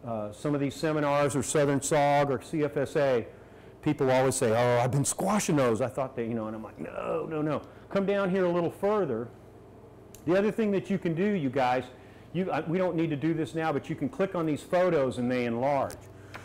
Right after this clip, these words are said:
So one of the big things that we always like with C seven is yarrow because it has a lot of, oh, cool.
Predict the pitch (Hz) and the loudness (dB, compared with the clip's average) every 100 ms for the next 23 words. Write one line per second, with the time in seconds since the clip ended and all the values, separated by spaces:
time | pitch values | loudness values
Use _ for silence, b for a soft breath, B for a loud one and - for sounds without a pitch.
0 | B - 147 156 208 202 156 175 - 185 | B 0 4 4 4 4 4 2 2 0
1 | 175 147 143 170 165 156 151 151 151 147 | 2 2 2 2 2 0 0 -2 -2 -6
2 | - 180 - 170 160 160 131 113 135 151 | -6 -8 -4 0 0 0 -2 0 0 2
3 | 151 110 104 104 120 127 120 123 120 117 | 0 -2 -2 -4 -6 -6 -4 -2 2 2
4 | 120 120 113 117 120 117 117 120 262 269 | 2 0 0 2 0 0 -2 0 0 0
5 | - 262 311 101 | 0 2 2 -2